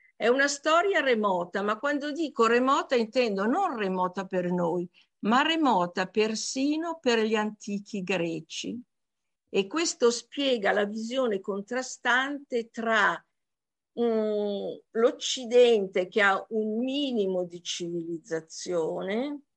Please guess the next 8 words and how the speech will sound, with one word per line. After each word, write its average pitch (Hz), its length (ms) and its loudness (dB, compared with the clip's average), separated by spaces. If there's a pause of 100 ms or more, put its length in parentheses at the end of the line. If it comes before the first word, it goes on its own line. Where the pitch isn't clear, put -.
e 196 160 0
l'Oriente 277 680 4
rappresentato 196 1300 -4
dall'Asia 170 460 0
Minore 180 520 0
e 165 160 -6
da 170 120 -4
Medea, 190 720 0